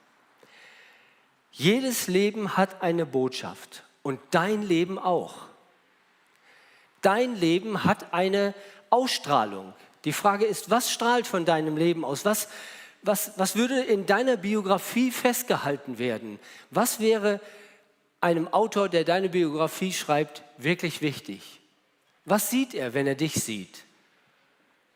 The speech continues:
Deswegen wollen wir heute die, den Einstieg wagen in wegweisende Begegnungen und über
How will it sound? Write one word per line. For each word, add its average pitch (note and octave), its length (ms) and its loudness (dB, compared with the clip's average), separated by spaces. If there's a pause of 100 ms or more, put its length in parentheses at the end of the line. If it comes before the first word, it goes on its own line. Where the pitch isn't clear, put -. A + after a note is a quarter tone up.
(720)
Deswegen G3 320 0
wollen A3+ 180 2
wir F#3 220 2 (400)
heute G3 320 2
die, F3 340 0
den D#3+ 180 0
Einstieg F#3 460 -2
wagen D3 260 2
in D#3 200 -2
wegweisende F3 600 0
Begegnungen E3+ 680 -2
und D#3 160 -8
über C#3+ 440 -2